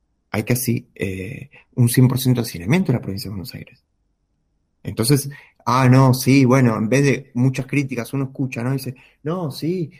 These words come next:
constru-, construyen más cárceles, ¿por qué no hacen esto? ¿Por qué no destinan el dinero para el hospital? ¿Por qué no destinan el dinero para esto?".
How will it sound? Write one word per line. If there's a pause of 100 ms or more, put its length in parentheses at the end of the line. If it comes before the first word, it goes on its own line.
(120)
constru-,
construyen
más
cárceles,
¿por
qué
no
hacen
esto?
¿Por
qué
no
destinan
el
dinero
para
el
hospital?
¿Por
qué
no
destinan
el
dinero
para
esto?".